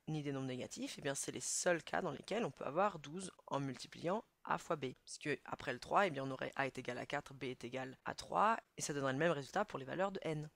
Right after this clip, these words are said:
Donc là, pour faire la somme de toutes les valeurs possibles de n, eh bien on les a là, les valeurs possibles de n, on ne fait plus qu'à faire la somme.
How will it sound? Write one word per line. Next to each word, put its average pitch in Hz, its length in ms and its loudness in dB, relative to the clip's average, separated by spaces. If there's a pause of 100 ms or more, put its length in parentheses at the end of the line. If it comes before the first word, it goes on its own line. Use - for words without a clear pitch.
(220)
Donc 135 160 -4
là, 269 140 2
pour 208 140 -6
faire - 120 2
la 151 100 4
somme 147 240 0
de - 80 -6
toutes - 200 -12
les 175 100 2
valeurs 151 180 -2
possibles 143 320 -6
de 135 120 -4
n, 208 180 0
eh - 40 0
bien 147 80 -2
on 135 40 -2
les 131 180 -2
a - 60 0
là, - 160 2
les 233 80 0
valeurs - 200 -4
possibles 151 320 -4
de - 60 -16
n, 196 180 0
on 285 40 -4
ne 226 40 -6
fait - 200 -12
plus - 120 -12
qu'à 220 120 -2
faire - 180 -4
la - 80 -8
somme. 294 280 2